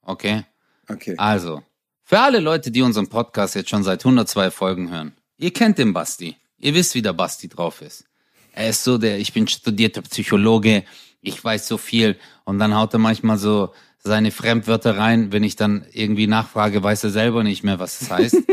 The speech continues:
Speaker 2: <laughs>
Speaker 1: Aber, okay, jetzt hab ich, ich hab letztens recherchiert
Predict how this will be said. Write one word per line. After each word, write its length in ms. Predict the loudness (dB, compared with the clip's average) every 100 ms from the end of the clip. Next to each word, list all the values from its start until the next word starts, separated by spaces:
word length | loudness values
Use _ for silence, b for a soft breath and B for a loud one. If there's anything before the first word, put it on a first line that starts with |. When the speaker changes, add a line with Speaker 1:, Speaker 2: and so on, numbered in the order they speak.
| 2
Speaker 2:
<laughs> 200 | 2 -2 0
Speaker 1:
Aber, 640 | 2 2 4 2 2 -2 -8 _ _ _ _
okay, 460 | -10 -4 0 0 -2 _ _
jetzt 240 | -4 -4 -4
hab 180 | -4
ich, 520 | 0 2 2 -4 -16 _ _ _
ich 540 | 0 2 2 -4 -18 _ _ _ _ _ _ _
hab 360 | -4 -4 -4 -4
letztens 880 | 2 2 0 -2 0 0 -4 -12 -16 _ _ -16
recherchiert 960 | -4 -2 -2 -4 -4 -4 -2 -2 -6